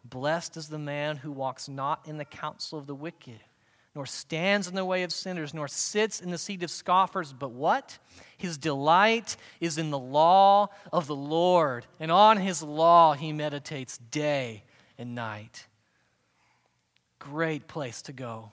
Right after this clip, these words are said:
if you're struggling to even believe God's word. But no, don't neglect prayer. Pray through Scripture. Pray for your soul and the souls of those around you. Make lists.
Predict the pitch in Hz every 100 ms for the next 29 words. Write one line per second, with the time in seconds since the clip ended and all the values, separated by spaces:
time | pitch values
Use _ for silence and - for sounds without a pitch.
0 | _ - 139 - - 170 160 151 143 160
1 | 170 151 143 147 175 214 208 127 104 -
2 | _ _ _ _ 151 123 120 123 113 107
3 | 117 _ _ _ _ _ _ _ 698 _
4 | _ _ _ _ _ _ _ _ _ _
5 | _ _ _ _ _ - 143 180 196 151
6 | 190 185 175 156 160 156 - 156 139 117
7 | 110 _ _ _ _ _ _ _ _ _
8 | _ _ - 180 185 180 180 147 - 147
9 | 135 - 117 98 _ _ _ _ _ -
10 | 175 185 - 180 160 - 180 175 175 151
11 | 147 - 180 175 170 156 151 156 147 147
12 | 139 147 127 135 175 170 156 190 208 -
13 | -